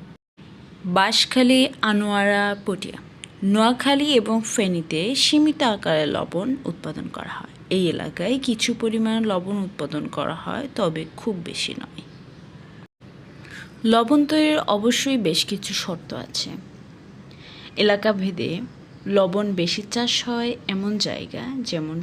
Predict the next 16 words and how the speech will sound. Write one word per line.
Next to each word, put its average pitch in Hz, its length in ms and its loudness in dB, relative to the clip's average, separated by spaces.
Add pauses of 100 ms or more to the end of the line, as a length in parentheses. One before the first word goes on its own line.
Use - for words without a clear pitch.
সমুদ্রে 220 480 -2 (120)
পানি 185 280 -4 (140)
সহজলভ্য, - 680 -6 (680)
সমতল 220 640 2 (100)
এবং 180 260 -2 (180)
খোলা 226 320 0
জমি 202 400 -4
আছে, 170 320 -4 (520)
পর্যাপ্ত 208 520 2 (220)
রোদ 202 280 0 (120)
এবং 175 280 -2 (140)
বাতাস - 400 -6
আছে, - 260 -10 (1200)
এবং 175 280 6 (220)
ঐতিহ্যিকভাবে 226 1080 2 (220)
মানুষ 208 320 4